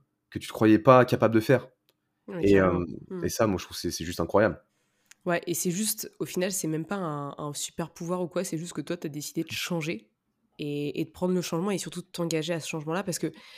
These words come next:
Speaker 2: on a beaucoup de volonté par moment et au final, des fois, ta volonté, elle est jamais mise en avant parce que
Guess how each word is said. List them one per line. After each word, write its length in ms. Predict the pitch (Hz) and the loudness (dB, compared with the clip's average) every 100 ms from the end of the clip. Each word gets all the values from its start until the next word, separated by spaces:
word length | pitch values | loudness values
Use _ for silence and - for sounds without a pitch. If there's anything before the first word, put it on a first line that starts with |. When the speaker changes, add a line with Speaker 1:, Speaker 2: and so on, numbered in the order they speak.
| - - _ | -20 -20 _
Speaker 2:
on 120 | 165 165 | -6 -4
a 80 | 160 | -2
beaucoup 340 | 180 190 220 | -4 -6 -6
de 120 | 185 | -4
volonté 800 | 170 160 156 165 196 190 214 - - | -2 -2 -2 -2 0 0 -4 -8 -6
par 140 | 165 | -4
moment 320 | 160 160 208 - | -2 -4 -6 -8
et 640 | 185 151 147 147 147 147 - | -6 -4 -4 -4 -4 -6 -8
au 100 | - | -8
final, 340 | - 180 185 185 | -4 -2 -2 -4
des 100 | 160 | -6
fois, 160 | - | -8
ta 120 | 175 160 | -6 -6
volonté, 340 | 151 147 208 | -6 -6 -4
elle 80 | 190 | -4
est 80 | 147 | -2
jamais 220 | 165 185 | -2 0
mise 160 | 190 | 0
en 60 | 165 | -2
avant 180 | 160 196 | -2 -4
parce 180 | 160 - | -8 -4
que 160 | 214 | -4